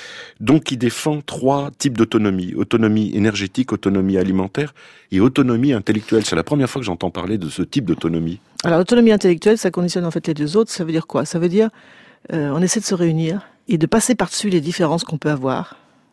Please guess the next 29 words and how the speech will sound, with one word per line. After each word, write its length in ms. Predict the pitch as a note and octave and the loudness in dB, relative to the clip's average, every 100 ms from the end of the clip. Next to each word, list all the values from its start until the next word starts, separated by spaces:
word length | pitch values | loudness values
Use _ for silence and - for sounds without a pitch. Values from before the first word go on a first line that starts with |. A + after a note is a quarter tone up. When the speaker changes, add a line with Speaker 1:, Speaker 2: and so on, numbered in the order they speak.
| _ _ _ _ _ _ _ _ _ | _ _ _ _ _ _ _ _ _
Speaker 2:
pour 140 | E3+ | 0
essayer 160 | F#3+ G#3+ | 2 2
de 40 | |
se 80 | - | 2
rassembler 600 | F#3 F3+ F#3 E3 D#3 G#3 | 0 2 0 0 4 4
et 80 | - | 2
de 80 | D#3 | 0
penser 440 | - A3 - A3+ - | 2 2 2 0 0
ensemble, 520 | F3 - D#3 E3 G3+ - _ - | -2 -2 -2 -4 -6 -10 _ 0
indépendamment 760 | A#3 G#3+ G3+ F3 D#3+ D#3+ A3 - | 2 2 2 2 2 -2 -4 -10
de 120 | - | -10
tout 160 | C#3 G#3 | -8 -8
ce 80 | - | -6
qu'on 100 | F3 | -4
peut 120 | D#3+ | -2
vous 120 | D3+ | -2
dire 140 | D3 | 0
à 40 | D#3+ | -2
l'extérieur. 640 | C#3+ - C#3 C#3 B2+ - _ _ _ _ - _ _ - | -4 -4 -6 -6 -8 -10 _ _ _ _ -20 _ _ -4
Et 80 | E3+ | 2
donc, 220 | A#3 A3 | 4 4
on 60 | |
se 80 | G#3 | 0
réunit 420 | - G#3+ G3+ D4+ | 4 6 6 6
et 60 | B3 | 4
on 80 | F#3 | 2
essaie, 340 | F#3 - E3+ | 0 -2 -2
on 120 | - G3 | 2 6
met 260 | A#3+ A3+ | 6 6